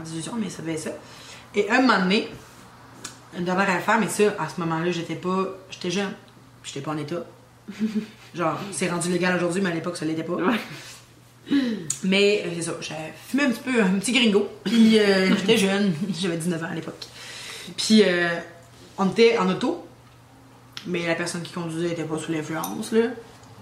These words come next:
Speaker 1: C'est juste moi.
Speaker 2: Juste toi.
Speaker 1: <laughs> Juste moi.
Speaker 2: Qui l'a eu, c'est moi. Ok, ok.
Speaker 1: Puis là, moi, je me maquillais dans le,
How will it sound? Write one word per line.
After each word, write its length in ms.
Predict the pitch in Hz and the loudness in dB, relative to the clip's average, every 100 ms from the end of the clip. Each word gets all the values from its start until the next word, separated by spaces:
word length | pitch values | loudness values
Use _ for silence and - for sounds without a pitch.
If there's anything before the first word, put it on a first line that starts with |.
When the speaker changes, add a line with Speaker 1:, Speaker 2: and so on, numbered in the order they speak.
| 185 - | -14 -14
Speaker 1:
C'est 60 | |
juste 160 | - 170 | -12 -12
moi. 140 | - - - 214 226 180 175 | -12 -14 -10 -4 -4 -4 -10
Speaker 2:
Juste 200 | 175 - | -12 -8
toi. 100 | 170 190 | -8 -8
Speaker 1:
<laughs> 120 | - | -10
Juste 200 | 180 190 | -8 -2
moi. 140 | 190 - | 0 0
Speaker 2:
Qui 80 | 175 | 2
l'a 160 | 160 | 0
eu, 60 | 151 190 | -2 -6
c'est 160 | - - | -12 -10
moi. 140 | 147 | -10
Ok, 140 | - 151 - - | -8 -10 -10 -8
ok. 100 | 160 | -2
Speaker 1:
Puis 100 | 233 | 4
là, 80 | 233 262 - - - - | 6 6 0 -8 -12 0
moi, 160 | 190 233 | 4 6
je 60 | 226 | 6
me 40 | |
maquillais 300 | 196 - 226 | 4 4 4
dans 120 | 220 190 175 170 165 | 6 4 2 0 -2
le, 380 | 170 165 160 160 | 0 0 0 0